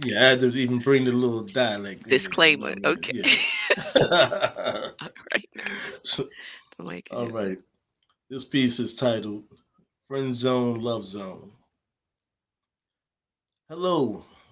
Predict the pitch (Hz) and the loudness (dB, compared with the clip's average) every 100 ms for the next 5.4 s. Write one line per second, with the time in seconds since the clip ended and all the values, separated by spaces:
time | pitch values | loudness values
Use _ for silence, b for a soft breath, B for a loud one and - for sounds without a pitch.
0 | b b _ - 127 131 143 156 120 117 | b b _ -12 -6 -2 4 4 4 0
1 | 101 85 78 - 117 120 139 147 151 - | -6 -10 -18 -12 -8 -2 -2 -2 -4 -6
2 | 117 104 - 135 - 127 - 143 139 95 | -8 -4 -2 -2 0 0 2 2 0 -2
3 | - - _ _ _ _ _ _ _ _ | -6 -18 _ _ _ _ _ _ _ _
4 | - 160 - 180 165 135 131 131 139 123 | -10 -10 -6 -2 -2 0 -2 0 0 -2
5 | - 147 98 80 | -2 0 0 -6